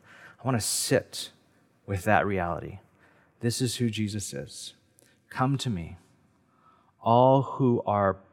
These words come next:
burdened and heavy laden, and I will give you rest." Let's pray. Lord, this is who you are, God. And we need you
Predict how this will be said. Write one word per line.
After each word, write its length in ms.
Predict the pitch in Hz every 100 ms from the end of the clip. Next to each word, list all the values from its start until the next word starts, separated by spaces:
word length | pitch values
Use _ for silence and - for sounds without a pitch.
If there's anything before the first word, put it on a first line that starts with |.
| _ _
burdened 720 | 107 107 113 120 135 135 - - _ _ _ -
and 100 | 92
heavy 280 | 92 104 104
laden, 380 | 95 87 85 85 _ _ _ _
and 120 | - 85
I 100 | 85
will 100 | 85
give 180 | 87
you 120 | 82 80
rest." 480 | - - - - - _
Let's 140 | 98 -
pray. 160 | - 87 _ - - - - _ _ _ _ _ _ _ _ _ _ _ _ _ 110
Lord, 380 | 110 104 98 - - - _ _ _ _ _ _ _ _ _ _ _ _ _ _ _ _ _
this 180 | 110 -
is 120 | 117
who 80 | 123
you 240 | 110 101 98
are, 220 | 92 85
God. 300 | - - 87 _ _ _ _ _ _ _ _ _ _ _ _ _ _ _ _ _ _ _
And 200 | 98 98
we 120 | 107
need 540 | 107 107 110 104 87 92 _
you 480 | 85 95 95 85 85